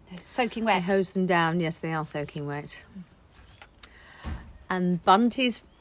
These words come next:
Speaker 2: <laughs> best friend is Lofi the bulldog, French bulldog, I beg your pardon. And they met when they were puppies in the local park. Their eyes met and they ran towards each other in slow motion, and it was love at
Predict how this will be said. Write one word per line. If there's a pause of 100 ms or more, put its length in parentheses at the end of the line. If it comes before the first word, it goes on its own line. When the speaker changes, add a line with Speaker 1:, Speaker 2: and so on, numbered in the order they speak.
(120)
Speaker 2:
<laughs>
best
friend (720)
is
Lofi
the
bulldog, (120)
French
bulldog,
I
beg
your
pardon. (320)
And
they
met
when
they
were
puppies
in
the
local
park. (720)
Their
eyes
met
and
they
ran
towards
each
other
in
slow
motion,
and
it
was
love
at